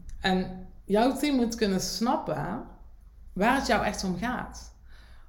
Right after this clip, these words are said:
Waarom jij ondernemer bent geworden. Waar jij van aangaat.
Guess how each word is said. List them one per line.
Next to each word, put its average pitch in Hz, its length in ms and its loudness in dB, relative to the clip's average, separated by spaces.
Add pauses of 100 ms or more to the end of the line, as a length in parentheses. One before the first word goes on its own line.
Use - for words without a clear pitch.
(120)
Waarom 240 300 4
jij 220 220 4
ondernemer 208 460 4
bent 170 200 -2
geworden. 160 520 -10 (720)
Waar 202 200 6
jij 196 380 8
van 185 200 2
aangaat. 196 840 4